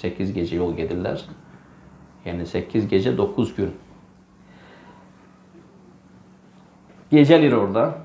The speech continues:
dedik, qusul alır və fəcr qılandan sonra Məscid-i Harama girir tavafa birbaşa.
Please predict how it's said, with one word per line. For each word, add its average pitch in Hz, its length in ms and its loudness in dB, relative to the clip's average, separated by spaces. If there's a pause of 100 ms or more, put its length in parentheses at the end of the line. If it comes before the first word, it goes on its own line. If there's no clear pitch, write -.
(140)
dedik, 123 280 -6
qusul 117 280 -6
alır 113 380 0 (320)
və 107 280 0 (380)
fəcr 127 300 2
qılandan 127 360 2
sonra 156 220 2
Məscid-i 117 720 -2
Harama 101 600 2
girir 117 360 0 (800)
tavafa 110 380 0
birbaşa. 80 400 -4